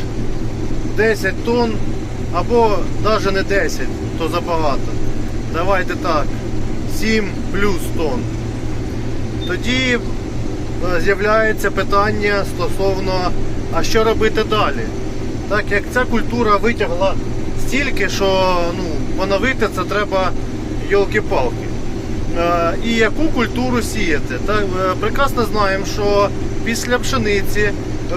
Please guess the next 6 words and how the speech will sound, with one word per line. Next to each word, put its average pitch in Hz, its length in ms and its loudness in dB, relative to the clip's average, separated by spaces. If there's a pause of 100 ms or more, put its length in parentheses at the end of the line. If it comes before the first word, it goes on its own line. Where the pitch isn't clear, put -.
(120)
виділення, 214 840 2
е, - 1700 -2
решток 208 500 0
оцих 226 320 0
всіх, 247 320 0 (760)
тобто, 185 720 2